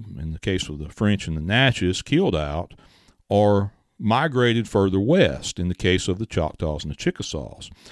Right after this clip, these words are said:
So the area where we live now, which we might define as, as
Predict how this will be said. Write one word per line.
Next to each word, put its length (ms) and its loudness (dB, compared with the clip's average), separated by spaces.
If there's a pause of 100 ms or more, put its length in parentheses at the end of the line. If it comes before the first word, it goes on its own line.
(240)
So 260 6 (220)
the 180 2
area 400 6
where 240 10
we 260 6
live 300 6
now, 480 2 (720)
which 240 0
we 160 6
might 300 2
define 440 0
as, 160 -2 (220)
as 240 -2